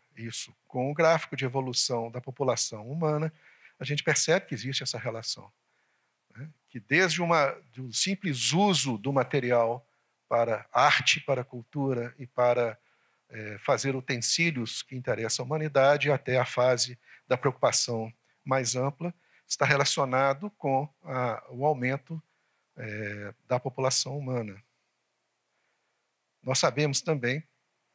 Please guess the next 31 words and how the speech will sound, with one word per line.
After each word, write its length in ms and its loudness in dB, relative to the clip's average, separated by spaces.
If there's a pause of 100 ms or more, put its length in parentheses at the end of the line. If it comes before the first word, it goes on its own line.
(480)
que, 100 -2
a 60 0
partir 380 0
de 60 -14
dois 220 0
mil 200 -2
e 80 0
oito, 360 0
a 40 -6
população 600 2
urbana 440 0
mundial, 600 2 (520)
né, 140 -14
excede 520 4
a 40 0
população 540 0
rural. 460 -2 (140)
Então, 180 -12
daí 380 -2 (200)
decorrem 440 0
os 100 -4
problemas 500 0
mais 220 0
graves 460 0
agora, 420 -6 (640)
né, 320 -8
de 500 -6
ocupação 800 2
do 100 2
espaço 640 2 (800)
e 260 0